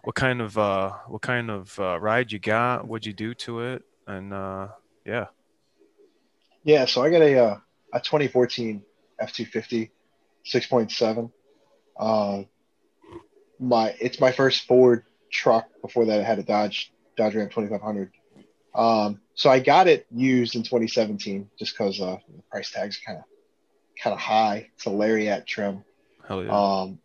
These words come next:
Speaker 2: and I just modded the hell out of it. Like, my wife and I, uh, we, we're getting a travel trailer, uh, actually in two weeks, it'll be ready for pickup. Um, so we needed something to pull it, right? Um, so we, we kinda landed on this, this, uh,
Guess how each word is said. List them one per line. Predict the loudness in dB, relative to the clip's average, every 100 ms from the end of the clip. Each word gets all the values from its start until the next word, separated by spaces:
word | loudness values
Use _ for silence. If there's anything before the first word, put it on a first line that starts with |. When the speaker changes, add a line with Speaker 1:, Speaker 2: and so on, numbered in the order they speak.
| -8
Speaker 2:
and | -4
I | -4
just | -4 -4 0
modded | 2 2 0 -4
the |
hell | -6 -2 -2
out | -2
of | -6 -10
it. | -16 _ _
Like, | -8 -8 -12 _ _ -20 _ _
my | 0
wife | 4 6 4
and | 2
I, | 2 4 4 2 -6 _ -6
uh, | -4 -2 -4 -8 -14 -14
we, | -10 -10 -12 -12
we're | -8
getting | -2 -2
a | -2
travel | 0 0 0
trailer, | 0 2 2 0 -6 _ -4
uh, | 0 0 0
actually | -2 -4 -6 -6 -8
in | -14 -10
two | -6 -4
weeks, | -2 -4 -6 -8
it'll | -8
be | -8
ready | -6 -6 -8
for | -16
pickup. | _ -10 -10 -10 _ _ -20 _ _ _
Um, | -6 -6 -4
so | -2
we | 0
needed | 0 0
something | 0 -2 -4
to |
pull | -4 0 0
it, | -2 _ _ _
right? | 0 0 -2 _ _ -20 -20 -20 _ _
Um, | -2 0 0 -2
so | -4 -4
we, | -2
we | -2 -4
kinda | -2 -2 0
landed | 0 -2 -2
on | -2 -2
this, | -4 -8 -14 _
this, | -12 -8
uh, | -4 -4 -6